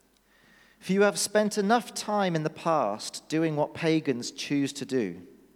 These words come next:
living in debauchery, lust, drunkenness, orgies,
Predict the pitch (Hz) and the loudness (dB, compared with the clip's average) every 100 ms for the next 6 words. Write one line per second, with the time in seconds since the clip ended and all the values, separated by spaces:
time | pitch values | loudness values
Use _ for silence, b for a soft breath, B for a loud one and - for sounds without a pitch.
0 | B B B B 143 156 151 135 117 113 | B B B B 2 2 2 -2 -4 0
1 | 139 143 - 139 139 139 135 - 120 135 | 4 4 0 -6 -6 -8 -10 -2 0 0
2 | - - - - b b - 120 120 120 | -2 -12 -14 -20 b b 0 0 0 -6
3 | 117 117 127 - - 113 113 113 113 110 | -8 -8 -10 -12 -2 2 2 0 -6 -8
4 | 110 | -10